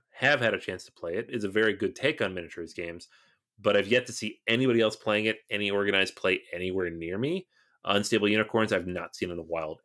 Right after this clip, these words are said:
at all. <laughs> So, um,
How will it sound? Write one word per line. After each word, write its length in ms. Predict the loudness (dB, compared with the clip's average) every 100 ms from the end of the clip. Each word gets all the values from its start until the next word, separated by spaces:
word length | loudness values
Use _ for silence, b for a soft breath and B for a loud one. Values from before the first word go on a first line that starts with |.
| -2
at 200 | 0 0 _ _ _
all. 420 | 2 2 0 -8 -12
<laughs> 60 |
So, 680 | -2 0 0 0 0 2 0 B B -16 -2
um, 380 | 2 4 2